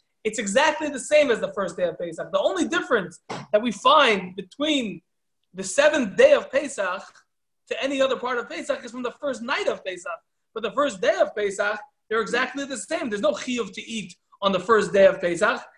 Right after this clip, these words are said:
and there's no chiyuv to eat on the seventh day of Pesach.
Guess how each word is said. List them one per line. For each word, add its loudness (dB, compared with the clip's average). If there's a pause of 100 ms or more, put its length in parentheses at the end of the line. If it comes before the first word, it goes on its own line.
and 0
there's 4
no 8
chiyuv -4
to -8
eat -8 (200)
on -4
the 0
seventh 0
day 0
of -2
Pesach. -4